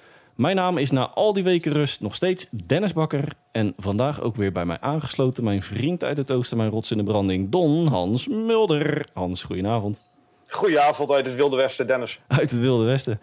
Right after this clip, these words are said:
Speaker 2: In het, in het bloedhete Westen, denk ik ook.
Speaker 1: Ja, nou, ik zei het net voordat wij natuurlijk de uitzending, eh, of de aflevering begonnen. Eh, in mijn schuur heb ik een thermometertje opgehangen hier.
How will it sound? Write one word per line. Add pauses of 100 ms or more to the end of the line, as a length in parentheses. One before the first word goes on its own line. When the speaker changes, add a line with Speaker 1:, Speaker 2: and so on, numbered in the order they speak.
(640)
Speaker 2:
In
het,
in
het
bloedhete
Westen,
denk
ik
ook. (140)
Speaker 1:
Ja,
nou,
ik
zei
het
net
voordat
wij
natuurlijk
de
uitzending,
eh,
of
de
aflevering
begonnen. (180)
Eh,
in
mijn
schuur
heb
ik
een
thermometertje
opgehangen
hier.